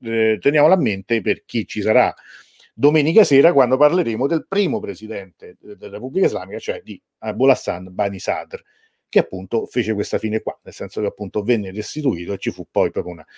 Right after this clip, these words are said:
un processo di impeachment, come diremmo noi adesso. Ehm, definisce le linee generali dell'azione di governo e vigila sulla loro corretta esecuzione.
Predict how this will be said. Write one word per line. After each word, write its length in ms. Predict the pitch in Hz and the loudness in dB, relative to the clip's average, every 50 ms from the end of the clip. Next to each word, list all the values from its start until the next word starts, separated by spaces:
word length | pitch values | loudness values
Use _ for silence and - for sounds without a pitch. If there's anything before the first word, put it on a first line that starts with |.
| - - _ _ | -20 -20 _ _
un 80 | - - | 0 2
processo 340 | 156 143 120 107 - - | 2 4 4 2 2 2
di 80 | 104 104 | 0 0
impeachment, 640 | 107 101 - 107 - - - 90 85 80 80 - | 0 0 -2 -4 -4 -4 -10 -14 -14 -16 -14 -14
come 160 | 87 92 87 85 | -12 -12 -10 -8
diremmo 320 | 87 87 90 87 87 87 | -8 -8 -6 -8 -8 -10
noi 220 | 85 85 85 85 82 | -12 -12 -12 -12 -12
adesso. 460 | 80 78 78 73 - - - - - _ _ _ _ _ _ - - - - - - - - - _ _ - | -10 -10 -10 -10 -12 -14 -16 -16 -20 _ _ _ _ _ _ -20 -20 -20 -20 -20 -20 -20 -20 -20 _ _ 2
Ehm, 720 | 123 117 113 113 110 107 110 104 104 104 107 104 104 104 | 6 6 8 8 8 8 6 4 2 0 -2 -2 -2 0
definisce 560 | 107 120 180 202 160 185 180 175 143 - 131 117 | 2 4 4 6 6 6 4 4 4 4 4 4
le 60 | 123 | 4
linee 140 | 143 151 127 | 4 4 4
generali 280 | 101 120 123 127 120 | 4 4 4 4 4
dell'azione 400 | 104 107 104 104 - - 117 110 | 4 2 2 2 2 0 0 0
di 80 | 135 165 | 4 6
governo 480 | 196 170 123 104 95 90 104 110 - | 6 8 8 6 4 2 -2 -4 -2
e 100 | - 175 | 0 -2
vigila 380 | 160 143 131 107 87 90 117 117 | 0 0 -2 -2 0 0 0 2
sulla 160 | 110 156 170 | 2 4 4
loro 260 | 160 131 110 104 117 | 4 4 4 4 2
corretta 360 | 117 139 120 104 98 - - 98 | 2 2 2 2 0 -2 -2 -4
esecuzione. 680 | - 98 87 92 90 - - - 87 82 80 82 78 | -4 -4 -6 -8 -8 -10 -10 -10 -10 -10 -10 -12 -16